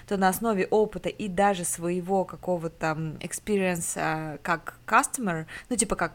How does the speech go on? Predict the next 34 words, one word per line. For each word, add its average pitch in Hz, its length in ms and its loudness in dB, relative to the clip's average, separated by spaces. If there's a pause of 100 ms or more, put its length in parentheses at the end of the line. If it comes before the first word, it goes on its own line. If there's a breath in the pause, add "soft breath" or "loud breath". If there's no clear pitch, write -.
как - 220 0
покупатель, 214 640 2 (280 loud breath)
ты 233 120 2
можешь 196 340 4
сделать, 170 680 2
э, 165 220 2
вывод, 240 480 2 (300 loud breath)
э, 180 200 4
что 220 800 4 (180 loud breath)
может 185 440 2
повлиять 175 560 0
на 180 380 4
конверсию 180 540 0
в - 60 -12
продажу. 165 560 -4 (360 loud breath)
То 185 80 4
есть 170 220 2
ты 214 280 0
как 175 260 0
человек, 175 480 -2
который 160 600 -10
понимаешь, 160 520 -6
да, 165 240 -4
что - 200 -14 (200)
вот - 140 -14 (220)
в 160 300 -8
этом 175 180 -2
помещении 165 460 -8
холодно, 240 420 0
в 160 40 -4
этом 170 220 -4
помещении 160 520 -6
тепло, 151 400 -10
здесь, 170 380 -8